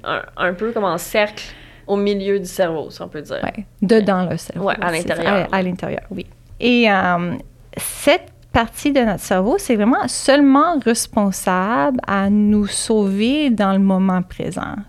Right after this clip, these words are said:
Speaker 2: C'est vraiment de, d'être vraiment vigilant par rapport à des j-, dangers,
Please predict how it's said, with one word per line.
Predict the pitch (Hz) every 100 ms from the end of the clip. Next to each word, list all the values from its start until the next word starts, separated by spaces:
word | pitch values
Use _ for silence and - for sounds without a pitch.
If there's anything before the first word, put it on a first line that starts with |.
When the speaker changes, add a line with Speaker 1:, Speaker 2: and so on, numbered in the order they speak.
| -
Speaker 2:
C'est | - 202
vraiment | 190 202 247 294 302
de, | 240 196 190
d'être | 196 202 196
vraiment | 202 214 277
vigilant | 247 202 214 208 196 190 185 185 190 247 294 277
par | 226 196
rapport | 180 180 220 226
à | 233 185
des | 185 196 196
j-, | 180
dangers, | 190 190 196 196 190 262